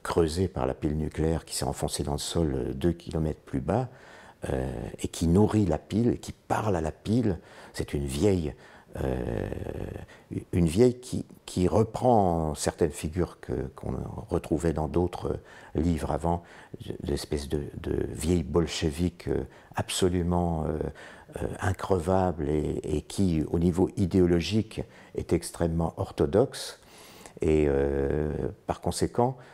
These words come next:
cette, cette vieille tient des discours qui sont, euh, qui sont complètement décalés par rapport à la réalité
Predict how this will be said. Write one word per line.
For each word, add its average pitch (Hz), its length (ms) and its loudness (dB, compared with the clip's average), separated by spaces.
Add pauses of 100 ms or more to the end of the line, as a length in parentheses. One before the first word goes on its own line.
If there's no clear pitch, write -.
(140)
cette, - 440 -4
cette - 300 -6
vieille 76 480 0
tient 107 320 0
des 80 160 0
discours 80 720 -2 (460)
qui 82 120 -6
sont, 87 400 0
euh, 71 360 -6 (460)
qui - 80 -8
sont - 140 -4
complètement 78 460 -2
décalés 80 500 0
par 76 200 -6
rapport 71 360 -4
à 73 60 0
la 76 120 -2
réalité 73 680 -2